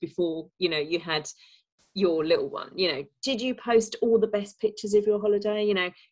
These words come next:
did you, did you make a comment about that meal that you had that you spent quite a money on that was a bit rubbish? No, of course you didn't, <laughs> you know?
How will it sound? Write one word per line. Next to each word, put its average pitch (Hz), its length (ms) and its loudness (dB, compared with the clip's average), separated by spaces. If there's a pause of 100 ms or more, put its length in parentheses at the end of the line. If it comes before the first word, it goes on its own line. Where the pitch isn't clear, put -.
(120)
did 262 200 -6
you, 240 280 -2 (100)
did 240 180 -2
you 247 100 -2
make 226 240 0
a - 40 -20
comment 214 340 0
about 196 260 0
that 196 180 0
meal 214 280 4
that 208 100 6
you 202 180 -4
had 208 160 0
that 185 80 -6
you - 60 -8
spent 185 260 -4
quite 190 180 -2
a - 80 -6
money 190 220 -2
on 190 100 -4
that 185 80 -4
was 180 80 -10
a - 40 -20
bit 175 160 -2
rubbish? 196 440 -2 (320)
No, 508 140 -4
of 440 100 2
course 508 180 2
you 392 60 2
didn't, 196 360 4
<laughs> - 40 -14
you 285 80 6
know? 349 80 8